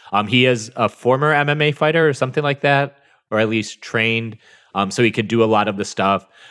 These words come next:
Um, he's supposedly pretty solid in the Purge movies as well. Um, he's not an actor known for his range,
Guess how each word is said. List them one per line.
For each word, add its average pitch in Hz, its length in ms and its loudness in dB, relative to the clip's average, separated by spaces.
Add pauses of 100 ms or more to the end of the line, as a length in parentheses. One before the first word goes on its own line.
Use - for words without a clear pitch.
(100)
Um, 107 140 0
he's 127 180 -4
supposedly 139 360 0
pretty 139 220 -2
solid 127 360 0
in 120 180 -2
the 117 360 2 (160)
Purge 127 260 0
movies 123 380 0
as 113 120 -2
well. 110 480 2 (300)
Um, 113 200 0
he's 135 180 -2
not 143 180 0
an 135 80 -4
actor 117 280 -2
known 113 200 -2
for 110 180 2
his 101 280 -6
range, 120 640 -2